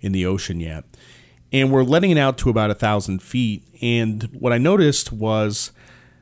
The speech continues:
the chafing gear was starting to slip out of the tow bit. And I said, "Oh, that's, that's funny. That's not a big deal." But I,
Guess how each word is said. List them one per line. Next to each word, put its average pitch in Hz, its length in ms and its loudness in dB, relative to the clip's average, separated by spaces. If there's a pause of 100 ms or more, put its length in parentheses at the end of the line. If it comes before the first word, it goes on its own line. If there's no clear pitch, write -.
(120)
the 131 100 0
chafing 196 520 0
gear 117 520 2 (380)
was 120 200 0
starting 160 340 2
to - 160 -2
slip - 680 0 (280)
out 117 160 2
of 110 80 -2
the 98 80 -4
tow 107 340 -2
bit. 82 300 -8 (1200)
And 131 100 0
I 131 60 2
said, 175 160 0
"Oh, 220 160 2
that's, - 480 -2
that's - 200 -8
funny. 101 260 -2
That's 104 220 -6
not 104 120 -2
a 95 40 -4
big 92 200 -8
deal." 92 200 -2
But 92 240 -4
I, 104 140 -6